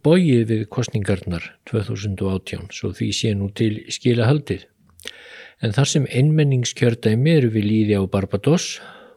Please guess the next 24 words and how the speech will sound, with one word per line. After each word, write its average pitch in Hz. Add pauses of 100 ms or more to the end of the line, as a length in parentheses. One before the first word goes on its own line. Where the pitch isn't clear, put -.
og 107
fyrrnefndur 107
Stewart 113
og 101 (100)
D 101
L 131 (180)
P 147 (760)
höfðu 113
hvarvetna 123
glatað 110
miklu 123
fylgi 101
vegna 101
erfiðleika 104
í 95
efnahagsmálum 131
fyrst 135
og 123
fremst, 156 (720)
þá -
fékk, 170
eh, 107
B 104
L 139